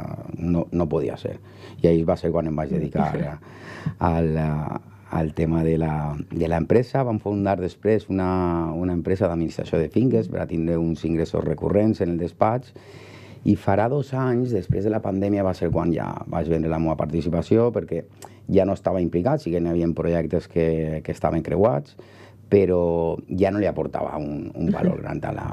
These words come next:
Speaker 1: a l'empresa, i a part també necessitàvem uns dinerets per a, per al tema financer, que ara m'agrada
Speaker 2: <laughs>
Speaker 1: molt el tema financer,
Speaker 2: Sí.
Speaker 1: d'inversió i de més, i,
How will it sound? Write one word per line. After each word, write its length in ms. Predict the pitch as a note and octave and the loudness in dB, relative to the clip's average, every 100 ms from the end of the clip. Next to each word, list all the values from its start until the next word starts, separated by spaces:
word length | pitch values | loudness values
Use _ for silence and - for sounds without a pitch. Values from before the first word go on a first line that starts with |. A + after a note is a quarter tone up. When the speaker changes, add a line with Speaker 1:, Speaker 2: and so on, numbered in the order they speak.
| - | -8
Speaker 1:
a 160 | - | -6
l'empresa, 540 | D#2+ D#2 - E2 F2+ F#2+ - - - - | -4 -2 0 2 2 0 -2 -12 -20 0
i 80 | D#2+ | 0
a 80 | |
part 320 | D#2 E2 D#2 D2+ | 2 0 0 0
també 240 | D#2+ D#2+ | 0 0
necessitàvem 480 | E2 D#2 D#2 D#2+ E2 | -2 -2 -2 0 0
uns 120 | D2 | 0
dinerets 360 | D#2+ D2+ D#2+ D2+ | -2 0 0 0
per 160 | D#2+ D#2 | -2 -2
a, 80 | D#2 D#2 D#2 - - - - | -2 -2 -6 -10 -18 -18 -2
per 140 | - D#2+ | 2 4
al 120 | D2+ | 2
tema 240 | E2 E2+ D#2+ | 2 0 0
financer, 460 | D#2+ D#2 D2+ F2 F#2 | 0 0 0 0 0
que 100 | E2+ | 0
ara 120 | D#2+ | 0
m'agrada 400 | D#2+ D#2 D#2+ D#2 | 0 0 0 0
Speaker 2:
<laughs> 40 | D#2 | 0
Speaker 1:
molt 160 | D#2 | -2
el 80 | D#2 D#2 | -2 -2
tema 200 | D#2 D#2 | -2 -2
financer, 640 | - D#2+ D2 - E2+ F#2+ | -2 -2 -2 0 2 2
Speaker 2:
Sí. 80 | A2+ | 2
Speaker 1:
d'inversió 600 | D#2+ D2+ D2+ - E2+ D#2+ | 0 0 -2 -4 -2 2
i 100 | D#2+ | 2
de 60 | |
més, 280 | D#2 F2 A2+ - - - - - - | 2 0 -2 -6 -20 -18 -18 -18 4
i, 140 | C3 | 6